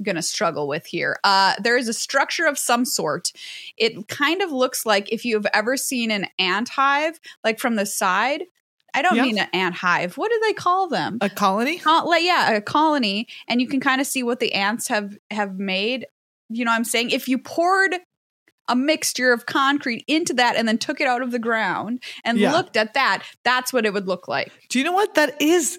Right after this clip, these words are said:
Speaker 2: exactly what it looks like.
Speaker 1: So that's what I'm seeing above them. So, like, what the heck is going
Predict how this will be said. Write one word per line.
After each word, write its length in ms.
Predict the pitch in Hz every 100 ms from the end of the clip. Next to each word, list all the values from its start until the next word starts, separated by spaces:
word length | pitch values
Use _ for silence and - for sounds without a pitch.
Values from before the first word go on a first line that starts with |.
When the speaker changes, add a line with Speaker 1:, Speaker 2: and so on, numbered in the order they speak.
| -
Speaker 2:
exactly 580 | 233 220 190 220 226 311
what 140 | 240
it 140 | 196 180
looks 280 | 208 -
like. 440 | 240 160 120 135 - - _
Speaker 1:
So 460 | - 294 262 262 247 -
that's 480 | 208 262 339 - 294
what 240 | 254 285
I'm 120 | 277
seeing 300 | 285 294 269
above 480 | 233 208 262 359 226
them. 320 | 175 - 220 - - -
So, 160 | - 330
like, 180 | 302 -
what 260 | 262 403 427 _
the 80 | 370
heck 440 | - 294 277 - -
is 160 | 233
going 320 | - 220 202